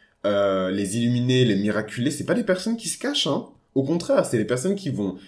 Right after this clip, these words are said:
qui vont clamer la gloire de Dieu sur, sur tous les fronts. Ils vont faire tous les plateaux télé pour le, pour vous dire qu'ils sont miraculés.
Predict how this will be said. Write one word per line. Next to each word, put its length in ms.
qui 140
vont 120
clamer 420
la 140
gloire 320
de 100
Dieu 220
sur, 320
sur 220
tous 100
les 120
fronts. 260
Ils 40
vont 100
faire 200
tous 140
les 100
plateaux 240
télé 220
pour 160
le, 100
pour 220
vous 100
dire 120
qu'ils 100
sont 160
miraculés. 720